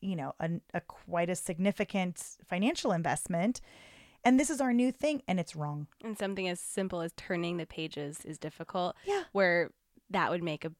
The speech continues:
Speaker 2: big, big difference
Speaker 1: I
Speaker 2: in the
Speaker 1: mean,
Speaker 2: product.
Speaker 1: right? Like, so we're looking at going, "Well, what are our options?" You throw them away, and then you have, you know, our lead time for making new products is, like,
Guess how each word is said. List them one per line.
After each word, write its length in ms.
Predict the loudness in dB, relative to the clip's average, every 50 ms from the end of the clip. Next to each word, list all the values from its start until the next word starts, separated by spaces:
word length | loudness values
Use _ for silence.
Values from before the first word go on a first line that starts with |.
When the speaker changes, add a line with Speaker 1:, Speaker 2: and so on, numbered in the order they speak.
| _ _
Speaker 2:
big, 260 | -6 -6 -6 -8 -8 -8
big 200 | -8 -8 -6 -8
difference 360 | -10 -10 -10 -10 4 6 8
Speaker 1:
I 40 | 8
Speaker 2:
in 60 | 10
the 40 | 10
Speaker 1:
mean, 260 | 10 8 8 6 4
Speaker 2:
product. 440 | 2 0 -2 -4 -6 -10 -14 -14 -2
Speaker 1:
right? 320 | 2 4 4 4 4 4 4 2
Like, 140 | 2 2
so 340 | 2 4 6 6 6 6 4 0 -8 -20 -20 -20 -20 -20 -4 _
we're 100 | 4 6
looking 280 | 8 6 6 6 4 4
at 80 | 4
going, 140 | 4 2 2
"Well, 120 | 2 0 0
what 280 | 0 2 4 4 4 4
are 160 | 2 2 2
our 160 | 2 2 2 0
options?" 580 | -2 -2 -4 -6 -8 -8 -8 -10 -10 -12 -12 -16 _ _ _ _ _ -6
You 580 | -2 0 0 0 0 0 -2 -2 -4 -6 -8 -12 _ _ _ _ -20
throw 440 | -20 -12 -8 -4 0 2 2 2 4
them 160 | 4 4 4
away, 400 | 4 4 2 0 0 0 -2 -4 -8 _ _ _ _ _ -20 -20 -6 0 4
and 120 | 6 6
then 120 | 6 6 6
you 100 | 4 4
have, 360 | 2 4 4 4 4 2 0 -8 -20 -20 -20 -20 _ _
you 100 | 0 0
know, 60 | 4
our 180 | 6 6 6 6
lead 280 | 4 2 2 0 -2 -4
time 540 | -4 -4 0 0 0 2 2 2 2 2
for 220 | 0 0 0 0 2
making 300 | 2 0 0 0 -2 -2
new 100 | -2 -2
products 480 | -2 0 0 4 4 4 4 2 -2 -4
is, 140 | -2 2 2
like, 300 | 2 2 2 0 -6